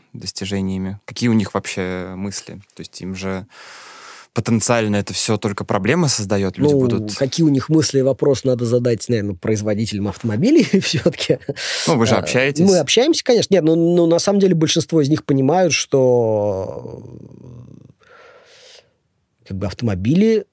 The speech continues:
Speaker 2: становятся более самостоятельными. То есть, э, э, э, ну, это, это очевидный факт. И, как бы, понятно, что в какой-то момент в будущем наступит момент, ну, на-, наступит точка,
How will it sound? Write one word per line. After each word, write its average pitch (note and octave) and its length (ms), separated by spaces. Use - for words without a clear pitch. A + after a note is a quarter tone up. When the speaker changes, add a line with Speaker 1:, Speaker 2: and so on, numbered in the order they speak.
Speaker 2:
становятся A#2+ 640
более A#2 260
самостоятельными. - 800
То - 80
есть, - 120
э, G#2+ 60
э, G#2+ 220
э, C3 60
ну, D3 140
это, B2 180
это B2 260
очевидный A2 400
факт. - 540
И, G2 720
как F2 100
бы, F2+ 200
понятно, B2+ 360
что - 140
в - 60
какой-то A#2+ 380
момент A2+ 240
в F2+ 60
будущем G#2 440
наступит G2 440
момент, F2+ 500
ну, A2+ 220
на-, F2+ 120
наступит G2+ 480
точка, - 340